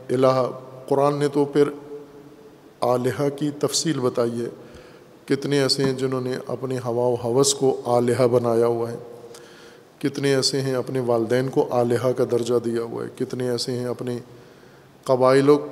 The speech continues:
قبائل کو آلہہ کا درجہ دیا ہوا ہے، کتنے ایسے ہیں اپنے سرداروں کو، کبراء کو، اکابرین کو آلہہ کا درجہ دیا ہوا ہے۔ فرمان برداری کس کس کی کر رہے ہیں؟ کتنے ایسے ہیں جو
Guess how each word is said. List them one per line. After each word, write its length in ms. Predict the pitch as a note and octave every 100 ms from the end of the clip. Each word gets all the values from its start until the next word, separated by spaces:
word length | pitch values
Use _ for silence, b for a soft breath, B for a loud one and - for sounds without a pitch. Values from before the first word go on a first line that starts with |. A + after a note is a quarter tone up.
| -
قبائل 400 | C3 B2+ C3+ C#3
کو 200 | D3 -
آلہہ 360 | C3 B2+ B2 C3+
کا 140 | C3 A#2+
درجہ 300 | B2 A#2 B2+ A#2
دیا 180 | B2+
ہوا 240 | A#2+ A#2+ A#2
ہے، 60 |
کتنے 420 | A#2 C3+ C3 C3 B2+
ایسے 180 | A#2+
ہیں 120 | B2+ B2
اپنے 340 | A#2+ B2+ B2 - B B B B B B B - _ - - - - B2
سرداروں 600 | - B2 A#2+ B2 C#3 D3
کو، 340 | C#3+ C3+ B2 - - - - - - - -
کبراء 400 | C#3 B2+ B2+ C#3
کو، 520 | C#3 C#3+ C3 A#2 - -
اکابرین 600 | C3 C3 B2 B2 D3 D3+
کو 200 | D#3 D#3
آلہہ 400 | C3+ C3+ C3+ C3+
کا 120 | C#3+ C3
درجہ 240 | B2+ B2+ C3+ B2
دیا 160 | B2
ہوا 260 | B2 B2 A#2+
ہے۔ 60 | A#2 - B B B B B - -
فرمان 280 | B2+ B2 A#2+
برداری 440 | A2+ A2+ A#2+ A#2+ C#3
کس 180 | D3+ -
کس 200 | E3 -
کی 100 | D#3+
کر 240 | C3+ A#2
رہے 80 | A#2
ہیں؟ 280 | A#2 A2+ D3+ - - - B B B B B B _ _ _ -
کتنے 400 | C#3+ D3 D3 C#3
ایسے 240 | C3 C#3+
ہیں 140 | C3+
جو 260 | B2+ B2+ B2+